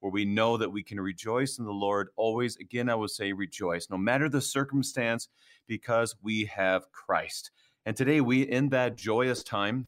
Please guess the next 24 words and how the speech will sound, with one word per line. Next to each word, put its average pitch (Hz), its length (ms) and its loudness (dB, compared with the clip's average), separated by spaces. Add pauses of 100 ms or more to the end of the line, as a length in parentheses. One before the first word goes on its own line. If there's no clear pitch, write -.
remember 131 580 0
and 104 320 -2
look 143 280 -2 (120)
towards 107 500 0 (240)
Matthew 156 540 0
chapter 127 800 0 (180)
two 120 460 2
towards 113 420 -4
the 120 120 -2
end. 98 300 0 (400)
This 175 100 -6
is 214 100 -4
a 294 60 4
part 107 360 2
that 98 240 2 (300)
we 120 100 4
often 123 320 4
will 113 100 2
hear 110 140 2
the 104 80 -2
story 98 320 0
of 101 80 -6
the 110 60 -2
Magi. 90 580 0